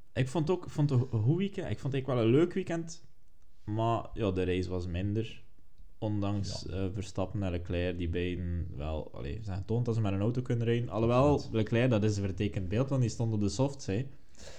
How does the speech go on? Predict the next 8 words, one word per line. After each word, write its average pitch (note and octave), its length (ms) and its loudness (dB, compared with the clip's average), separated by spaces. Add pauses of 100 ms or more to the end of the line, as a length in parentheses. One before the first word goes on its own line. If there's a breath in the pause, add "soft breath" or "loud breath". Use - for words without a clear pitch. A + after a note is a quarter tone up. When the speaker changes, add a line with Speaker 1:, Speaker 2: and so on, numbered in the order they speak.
(600 loud breath)
Speaker 1:
Die A#2+ 180 4
eerste B2 180 10
Speaker 2:
Ja, F3+ 60 10
de-, A#2 60 8
Speaker 1:
ronde D#3+ 440 8
Speaker 2:
ja, D3+ 240 6
inderdaad. C#3 680 10
Eh, C#3 260 4